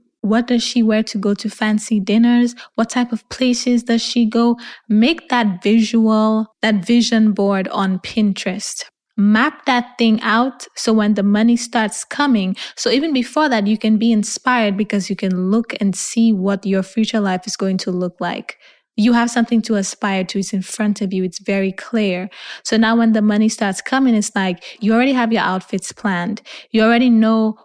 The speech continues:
what type of look you are going for. You can already identify what you need to get.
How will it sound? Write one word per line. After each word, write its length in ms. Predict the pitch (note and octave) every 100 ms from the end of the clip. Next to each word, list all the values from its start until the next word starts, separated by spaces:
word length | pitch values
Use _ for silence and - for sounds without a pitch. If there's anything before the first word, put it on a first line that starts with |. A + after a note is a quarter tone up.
| _
what 160 | G#3 G#3
type 200 | G#3+ G3+
of 140 | F#3+
look 340 | F#3+ G3+ G#3
you 140 | G#3 G3+
are 100 | F#3
going 460 | E3+ F#3+ F#3+ F#3
for. 340 | F3+ - F3 F3
You 160 | F#3+
can 180 | G#3 G#3+ -
already 420 | A3 A3 A#3 -
identify 960 | G3 F3+ G3 G3 G#3 G#3+ - G3+ F3+
what 400 | F3+ F#3 F#3+ -
you 140 | A3+ G3+
need 320 | F#3 F#3 F#3
to 120 | -
get. 560 | F#3 C#4+ G3 - -